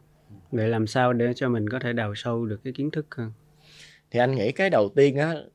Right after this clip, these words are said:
Speaker 2: à, là online. Khi mà mình xem được một cái clip TikTok hay một cái clip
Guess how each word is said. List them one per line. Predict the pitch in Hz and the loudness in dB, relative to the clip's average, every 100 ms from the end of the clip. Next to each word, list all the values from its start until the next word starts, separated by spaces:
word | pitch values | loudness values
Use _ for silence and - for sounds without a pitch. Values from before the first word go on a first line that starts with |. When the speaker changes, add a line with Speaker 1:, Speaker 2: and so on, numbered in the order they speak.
| - | -8
Speaker 2:
à, | 113 107 104 | -4 0 0
là | 98 98 80 | -2 -6 -6
online. | - 120 120 123 - _ _ _ _ - | -6 -4 -4 -6 -12 _ _ _ _ -20
Khi | - 175 | 2 6
mà | 156 | 8
mình | 120 113 110 | 6 4 4
xem | 151 135 | 4 6
được | 113 | 4
một | 104 | 2
cái | 110 143 | 2 2
clip | 120 160 | 4 2
TikTok | 180 - - - | 0 0 0 0
hay | 131 | -4
một | 117 95 | -2 -4
cái | 131 131 | -2 -4
clip | - 151 | 0 -2